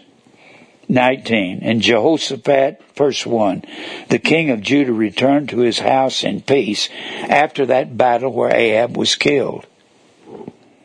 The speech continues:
And Jehu, the son of Hanani, the seer, went out to meet Jehoshaphat and said to King Jehoshaphat, 'Shouldest thou help the ungodly,'"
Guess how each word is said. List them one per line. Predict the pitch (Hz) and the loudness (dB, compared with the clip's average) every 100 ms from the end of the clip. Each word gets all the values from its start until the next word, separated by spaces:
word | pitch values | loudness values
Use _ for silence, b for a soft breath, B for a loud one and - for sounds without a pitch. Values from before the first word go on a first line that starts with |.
| b b b b b b _ | b b b b b b _
And | - 135 110 | -2 0 2
Jehu, | 143 190 175 190 185 | 2 4 2 0 0
the | 135 117 | 0 -2
son | - 139 143 | 0 2 2
of | 120 98 - b b b b b b _ | 0 -4 -16 b b b b b b _
Hanani, | - 147 156 117 104 104 113 | 0 2 2 0 -2 -2 -2
the | 104 | 0
seer, | - - 170 135 110 - B B - | 0 2 2 2 0 -4 B B 0
went | 117 | 2
out | 143 202 - | 4 2 0
to | 123 | -4
meet | 120 123 165 151 - - - | -2 2 2 0 -2 -18 -4
Jehoshaphat | 131 127 131 185 - 117 - 113 113 - B B B | 0 2 2 0 -2 -4 0 2 2 0 B B B
and | 143 131 123 | -2 0 0
said | - 151 165 | 2 2 0
to | 135 | -4
King | - 147 147 | -2 0 0
Jehoshaphat, | 127 117 131 - - 107 104 - B B B B | 0 0 0 0 -2 0 0 -2 B B B B
'Shouldest | - - 196 185 - 180 | 0 4 4 2 -2 -2
thou | 202 269 220 | 0 2 0
help | 127 170 208 233 - | 2 2 2 2 0
the | 123 117 | 2 4
ungodly,'" | 180 185 117 135 165 175 185 233 | 2 0 2 4 4 2 2 2